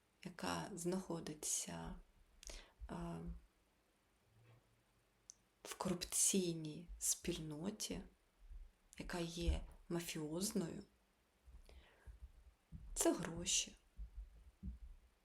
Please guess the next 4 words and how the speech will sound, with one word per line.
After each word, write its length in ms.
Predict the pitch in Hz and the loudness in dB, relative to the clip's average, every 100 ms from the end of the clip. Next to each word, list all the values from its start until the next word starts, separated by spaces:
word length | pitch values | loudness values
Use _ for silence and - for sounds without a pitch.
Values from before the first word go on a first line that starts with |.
| - - - - - - - - - - - - - | -8 -8 -10 -14 -20 -20 -20 -20 -20 -20 -20 -16 -6
це 180 | - 190 | 2 2
безпека, 800 | 202 185 - - 170 175 - 190 - _ _ _ _ - - - _ | 4 2 0 -2 -6 -6 -8 -12 -14 _ _ _ _ -20 -20 -20 _
це 200 | - - | 2 4
влада. 640 | 190 180 180 175 180 175 | 4 0 -2 -2 -2 -4